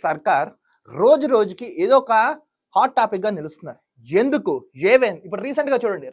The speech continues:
రేవంత్ కు దెబ్బ మీద దెబ్బ, సీఎం సీటుకు ముప్పు. ఇప్పుడు రేవంత్ రెడ్డి సీఎం సీటుకు ముప్పు తగిలింది. ఈయన సీఎం గా దిగిపోయే ఛాన్స్ కూడా ఉందని చాలా వర్గాల్లో మనకి సోషల్ మీడియాలోనూ అలానే బయట నుంచి చాలా వార్తలు వస్తున్నాయి. అసలు ఎందుకు వచ్చింది,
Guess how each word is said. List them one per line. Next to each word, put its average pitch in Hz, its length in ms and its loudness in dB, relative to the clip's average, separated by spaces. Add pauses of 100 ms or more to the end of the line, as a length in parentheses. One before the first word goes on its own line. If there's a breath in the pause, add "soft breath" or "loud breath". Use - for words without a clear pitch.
(120)
రేవంత్ 277 360 0
కు - 40 -2 (100)
దెబ్బ 208 220 0
మీద 240 120 -2 (100)
దెబ్బ, 185 160 -2 (540)
సీఎం 262 340 -2 (100)
సీటుకు 214 300 -6
ముప్పు. 175 220 -8 (300 soft breath)
ఇప్పుడు 233 180 -2 (120)
రేవంత్ 269 420 4
రెడ్డి 226 200 -2 (220)
సీఎం 277 320 -2
సీటుకు 240 260 -4
ముప్పు 202 180 -6
తగిలింది. 185 300 -6 (400)
ఈయన 269 180 0 (100)
సీఎం 262 320 -2
గా 262 60 4 (100)
దిగిపోయే 220 340 2
ఛాన్స్ 220 280 -2
కూడా 208 140 0
ఉందని 208 240 -2 (160)
చాలా 175 300 -2
వర్గాల్లో 190 440 0
మనకి 160 260 -12
సోషల్ 185 320 -8
మీడియాలోనూ 185 400 -6
అలానే 202 260 -2 (500)
బయట 226 220 4
నుంచి 233 180 -10
చాలా 208 280 2
వార్తలు 175 300 -2
వస్తున్నాయి. 143 280 -20 (200)
అసలు 240 140 -2 (180)
ఎందుకు 269 260 0
వచ్చింది, 196 280 -8